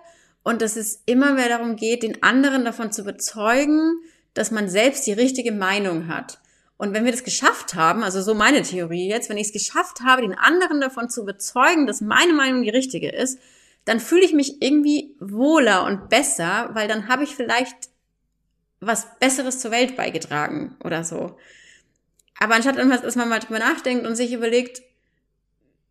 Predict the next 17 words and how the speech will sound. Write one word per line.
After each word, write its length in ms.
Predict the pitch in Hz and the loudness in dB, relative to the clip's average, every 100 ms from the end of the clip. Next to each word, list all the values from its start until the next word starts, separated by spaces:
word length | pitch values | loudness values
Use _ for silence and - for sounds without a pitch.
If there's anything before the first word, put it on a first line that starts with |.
| _ | _
wir 160 | 208 226 | -6 0
sind 180 | 262 | 2
doch, 120 | 269 262 - - | 2 -2 -16 -2
also 240 | 220 214 196 - _ _ _ _ _ _ _ _ _ - | 0 0 -4 -18 _ _ _ _ _ _ _ _ _ -12
jetzt, 300 | 190 - 214 | -10 -8 -6
wenn 120 | 220 | -4
ich 80 | 220 | -2
jetzt 120 | 220 | 2
sage, 200 | 233 240 | 2 2
wir 80 | 220 | -2
sind 180 | 220 | 0
alle 220 | 202 254 262 | 4 4 6
gut, 280 | 262 285 | 4 6
dann 80 | 240 | 4
ist 200 | 220 214 | 2 -4
es 40 | 240 | -4
natürlich 300 | 220 220 | -4 -6